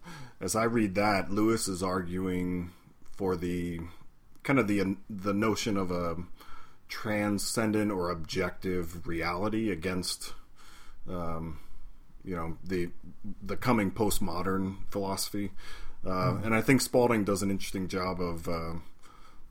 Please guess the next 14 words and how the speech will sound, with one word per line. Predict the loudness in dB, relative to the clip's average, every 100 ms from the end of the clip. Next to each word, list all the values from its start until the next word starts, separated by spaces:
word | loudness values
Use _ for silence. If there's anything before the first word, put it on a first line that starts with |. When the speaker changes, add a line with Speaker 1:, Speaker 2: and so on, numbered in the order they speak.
| -6
Speaker 1:
of | -4 0
highlighting | 4 8 8 6 2 0
that. | 0 0 0
And | 0 4
this, | 6 4 0 -6 -10 -10 -10 -8 -8 -8
I, | -8 -8 -6
I | -4
think | 2 2
it | 2 -2
gets | -4 -4
us | -2
back | -2 -2 -2
to | -4
inf-, | -4